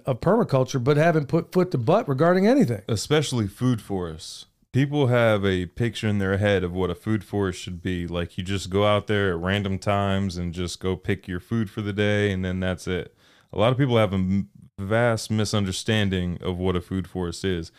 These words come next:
Speaker 2: especially beginning, uh, designers, especially the first-time designers and stuff like that.
Speaker 1: Yeah, well, that's exactly what we're designing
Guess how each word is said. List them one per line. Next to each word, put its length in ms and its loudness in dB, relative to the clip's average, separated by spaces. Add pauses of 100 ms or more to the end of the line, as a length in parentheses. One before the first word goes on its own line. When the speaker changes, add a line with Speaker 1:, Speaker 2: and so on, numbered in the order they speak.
(240)
Speaker 2:
especially 920 -2 (520)
beginning, 680 2
uh, 360 -4
designers, 760 -4 (300)
especially 380 -4
the 80 -6
first-time 520 -2
designers 540 -6
and 80 -12
stuff 240 -10
like 180 -12
that. 220 -16 (460)
Speaker 1:
Yeah, 220 6
well, 320 4
that's 220 2
exactly 420 2
what 200 0
we're 160 2
designing 680 2